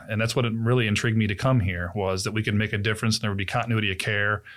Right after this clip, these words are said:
And, you know, folks have a, a, a life event and it turns very quickly and they s-, decide, "Wow, I'm gonna have to have nursing care or assisted living." Well, we wanted to make sure we had a, a, a way to, for folks to stay at home if they could and bring that care to them or bring those services to them. So we started the Resource Center,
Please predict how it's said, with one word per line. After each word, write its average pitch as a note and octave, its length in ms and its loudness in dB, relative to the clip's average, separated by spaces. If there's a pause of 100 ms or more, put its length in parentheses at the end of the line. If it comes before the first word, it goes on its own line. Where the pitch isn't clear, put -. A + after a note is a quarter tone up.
(400)
And, G#2 340 0
you G#2 80 2
know, G2+ 160 0
folks - 500 0
have B2 260 0
a, G#2 640 0
a, A2+ 40 -2
a - 20 0
life A2 280 2
event G2+ 580 -2
and F#2+ 560 -4 (140)
it G#2+ 140 -14
turns A2+ 260 2
very G#2 160 0
quickly C#3+ 400 -2
and F#2+ 100 -2
they F#2 80 -2
s-, - 240 -6
decide, G#2+ 540 -4
"Wow, A2+ 220 0
I'm G2 200 -2
gonna G2+ 140 -4
have G#2 140 -4
to G#2 80 -4
have F#2 100 -2
nursing G#2 380 0
care F2+ 320 -2
or F2 240 -4
assisted G#2 400 -2
living." G#2+ 420 0 (500)
Well, A2 120 0
we B2+ 80 4
wanted C3+ 180 4
to A2 60 6
make G#2+ 160 2
sure G#2+ 260 0
we G#2 120 0
had G2+ 180 0
a, G2 320 -2
a, G#2 300 -4
a - 20 -2
way G#2+ 220 0
to, G2+ 100 -2
for - 180 -6
folks G#2 300 -2
to A2+ 80 -4
stay - 180 -2
at F2+ 60 -2
home G#2+ 220 2
if F#2+ 100 -4
they F2+ 100 -6
could F2+ 160 -6
and F#2 100 -4
bring G2+ 180 0
that F2+ 120 -4
care G2+ 240 -2
to A2 220 0
them F#2+ 180 0
or F2+ 60 -2
bring G#2 240 0
those G2 200 0
services F#2+ 380 -2
to B2+ 220 0
them. F2+ 280 -2
So G2 220 -2
we G2 80 -2
started C3 260 0
the A2+ 60 2
Resource A2 500 2
Center, G2 360 -2